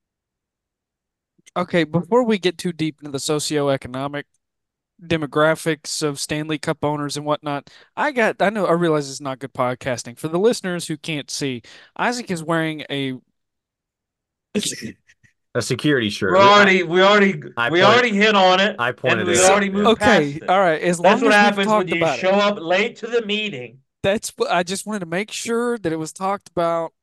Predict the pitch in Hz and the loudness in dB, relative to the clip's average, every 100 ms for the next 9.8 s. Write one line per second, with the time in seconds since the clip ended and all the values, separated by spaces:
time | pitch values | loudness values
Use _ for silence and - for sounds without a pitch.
0 | _ _ 185 196 196 226 226 175 160 170 | _ _ -4 0 2 2 2 -2 2 4
1 | 196 196 190 180 170 143 156 165 151 107 | 4 2 -2 -2 -6 -14 -4 -2 -2 -6
2 | 98 95 98 90 _ _ - 104 90 78 | -12 -10 -10 -12 _ _ -4 0 0 -4
3 | - 180 269 330 254 247 196 196 240 320 | -6 2 4 6 4 0 -2 0 2 2
4 | 294 160 127 113 _ 151 - 117 117 104 | -2 -4 -18 _ _ -2 0 -2 -2 0
5 | 110 117 120 131 123 113 101 - 233 196 | 2 0 0 -2 -2 -2 -2 0 0 0
6 | 185 214 220 202 208 247 208 180 175 165 | 0 0 -4 -2 -2 0 -4 -8 -6 -2
7 | 196 190 190 208 208 226 240 - 170 156 | -2 -2 -8 -8 -8 -10 -10 -12 -18 -18
8 | 170 190 190 208 254 294 294 _ _ _ | -6 0 0 2 0 -2 -4 _ _ _
9 | 120 110 - 123 127 123 104 | -8 -6 -2 0 2 2 0